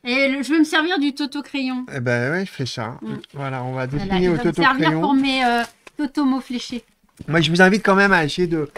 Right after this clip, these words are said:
Speaker 2: vous plonger dans cette espèce d'œuvre, euh, proliférante qui est fascinante par son mode même de propagation,
Speaker 1: Voilà.
Speaker 2: hein, je vous le cache pas.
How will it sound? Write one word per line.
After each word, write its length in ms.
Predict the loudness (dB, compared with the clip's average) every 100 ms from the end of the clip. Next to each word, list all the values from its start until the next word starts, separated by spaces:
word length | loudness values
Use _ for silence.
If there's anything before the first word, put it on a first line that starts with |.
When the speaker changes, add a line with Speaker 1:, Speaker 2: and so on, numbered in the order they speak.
| -20 _ -8
Speaker 2:
vous 120 | -6
plonger 480 | -2 0 2 2 0
dans 120 | -2
cette 220 | -6 -8
espèce 360 | -8 -4 -4 -2
d'œuvre, 280 | -2 -2 -2
euh, 140 | -4
proliférante 800 | -4 -2 0 2 2 4 2 0
qui 100 | -10
est 80 | -10 -14 -20 -2
fascinante 500 | 2 4 6 6 6
par 160 | 6 4
son 160 | 2 2
mode 320 | 6 6 6
même 260 | 4 4
de 140 | 4 0
propagation, 640 | -2 -4 0 0 0 -2
Speaker 1:
Voilà. 120 | -4 -2
Speaker 2:
hein, 20 |
je 40 |
vous 60 | -2
le 60 | -4
cache 260 | -4 -4
pas. 160 | -4